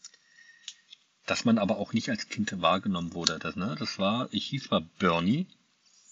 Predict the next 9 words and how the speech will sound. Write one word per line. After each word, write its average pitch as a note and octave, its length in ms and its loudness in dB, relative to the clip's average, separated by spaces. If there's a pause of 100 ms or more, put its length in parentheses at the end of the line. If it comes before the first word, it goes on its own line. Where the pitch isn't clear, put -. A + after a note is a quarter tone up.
(840)
von G2 520 2
meiner F2+ 260 2
Mutter, A2 440 -2
Bernd F#2+ 280 0
von F#2 160 -8
meinem E2+ 240 -6
Vater, F#2+ 420 -4
wenn F#2 120 0
überhaupt. F#2+ 640 -4